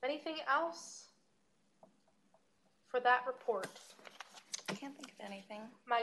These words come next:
Speaker 1: goal is to get it done here within the next week or so. I'm going to email it to the board. Um, if anyone sees anything wrong with it, please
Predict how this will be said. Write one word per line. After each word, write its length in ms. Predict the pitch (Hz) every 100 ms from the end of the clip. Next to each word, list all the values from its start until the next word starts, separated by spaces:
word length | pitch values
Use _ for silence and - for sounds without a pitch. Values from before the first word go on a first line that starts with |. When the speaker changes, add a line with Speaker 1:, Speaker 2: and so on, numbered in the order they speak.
| 240
Speaker 1:
goal 200 | 240 254
is 160 | 285
to 80 | -
get 140 | 254 254
it 260 | - - - - -
done 300 | 254 233 240 247 262 -
here 300 | 240 240 240 233
within 320 | 233 233 226
the 60 | 220
next 400 | 226 226 - 233
week 160 | 247 277
or 100 | 269
so. 180 | -
I'm 380 | 262 269 285 233
going 180 | 233 233
to 380 | 208 226 226 226 226 - 233
email 260 | 233 233 233
it 60 | 233
to 80 |
the 60 | 220
board. 420 | 233 233 240 247 - - _ _ _ _ - 233
Um, 280 | 214 208 214 - - - _ _ _ _ -
if 120 | 240
anyone 460 | 233 233 226 226 226
sees 300 | - 233 226
anything 480 | 226 220 233 214
wrong 280 | 214 226 233
with 140 | 240 247
it, 180 | 247 -
please 420 | 240 226 220 -